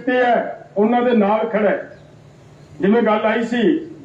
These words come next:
ਕਿ ਜੇਕਰ ਉੱਥੇ ਪ੍ਰੋਟੈਸਟ ਹੋ ਰਿਹਾ ਸੀ ਟੋਲ ਪਲਾਜ਼ਾ ਤੇ,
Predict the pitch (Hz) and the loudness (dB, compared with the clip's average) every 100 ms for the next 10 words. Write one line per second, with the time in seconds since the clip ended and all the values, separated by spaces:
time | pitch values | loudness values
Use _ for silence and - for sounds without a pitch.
0 | - - - - - - - - 277 285 | -20 -20 -18 -18 -16 -14 -16 -12 -6 0
1 | 233 202 220 233 247 240 240 247 262 240 | 2 2 2 2 2 0 0 0 2 0
2 | 233 240 233 240 226 240 233 226 226 226 | 2 0 0 -4 -2 0 2 0 -2 0
3 | 180 - - - 202 - - - - - | 0 -2 -14 -18 -20 -20 -20 -20 -10 0
4 | 269 277 269 262 233 208 190 151 | 2 2 0 0 0 0 -2 -4